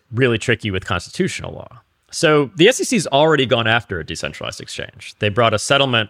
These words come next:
against, um, oh shoot, I've forgotten his name, the fellow who was one of the developers or the main developer of Ether Delta.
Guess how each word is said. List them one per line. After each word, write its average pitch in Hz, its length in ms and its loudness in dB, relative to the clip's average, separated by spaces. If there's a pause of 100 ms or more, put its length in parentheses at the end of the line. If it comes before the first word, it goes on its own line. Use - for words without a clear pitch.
(120)
against, 98 640 -2 (140)
um, 87 460 0 (120)
oh 101 100 -4
shoot, 92 200 -10
I've 95 100 -6
forgotten 98 400 -2
his 82 160 -10
name, 80 320 -6 (140)
the 98 140 0
fellow 101 440 0
who 87 460 -4 (140)
was 85 400 -6
one 95 160 -6
of 78 80 -6
the 82 80 -6
developers 80 580 -4
or 82 260 -6 (100)
the 78 100 -8
main 80 220 -6
developer 78 500 -8
of 76 240 -10
Ether 76 240 -10
Delta. 73 480 -8